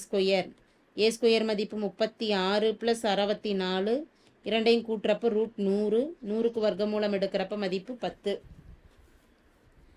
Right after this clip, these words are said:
இந்த மதிப்புகள் ஒன்னொன்னையும் பிரதியிடலாம். Modulus of இசட் ஒன் என்பது இரண்டு,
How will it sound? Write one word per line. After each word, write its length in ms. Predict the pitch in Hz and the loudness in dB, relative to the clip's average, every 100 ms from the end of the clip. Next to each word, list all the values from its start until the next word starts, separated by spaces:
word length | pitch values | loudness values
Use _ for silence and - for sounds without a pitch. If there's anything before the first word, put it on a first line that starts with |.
| _ _ | _ _
இந்த 120 | 247 254 | 4 6
மதிப்புகள் 420 | 247 262 262 262 240 | 8 6 6 6 6
ஒன்னொன்னையும் 500 | 233 233 226 226 233 | 4 4 4 4 4
பிரதியிடலாம். 640 | 220 214 226 208 185 190 262 - - 196 | 2 4 4 4 4 0 -6 -14 -4 0
Modulus 460 | 208 214 214 196 233 214 | 2 4 2 2 4 6
of 100 | 185 - - 185 | 4 -2 -8 -2
இசட் 260 | 226 226 233 | 0 4 4
ஒன் 100 | 233 220 | 4 4
என்பது 280 | 208 196 190 190 | 2 2 2 2
இரண்டு, 340 | 190 202 202 | 4 2 4